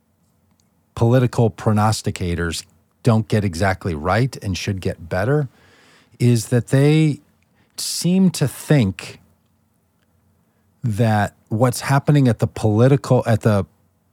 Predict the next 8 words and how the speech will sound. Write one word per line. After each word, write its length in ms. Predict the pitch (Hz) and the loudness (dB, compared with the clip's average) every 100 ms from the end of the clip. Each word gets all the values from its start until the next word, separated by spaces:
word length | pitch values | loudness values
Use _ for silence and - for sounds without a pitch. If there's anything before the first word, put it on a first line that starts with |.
| _ _ _ _ _ _ | _ _ _ _ _ _
House 420 | - 131 143 - | 0 2 2 0
level 460 | 110 87 82 73 90 | -4 -4 -4 -8 -8
in 200 | - 95 | -4 -2
politics 840 | - 87 76 82 - - - - - _ _ _ _ _ - | 0 -2 -2 -8 -10 -12 -12 -12 -16 _ _ _ _ _ 0
is 300 | 120 92 - - 143 | 2 2 -6 -16 -14
just 320 | - 123 - - | -6 -6 -4 0
directly 680 | 117 104 127 127 - 127 | 2 4 2 2 0 0
correlated 1000 | 110 - 123 120 110 95 87 87 85 80 | 0 -2 2 4 2 2 0 0 -2 -4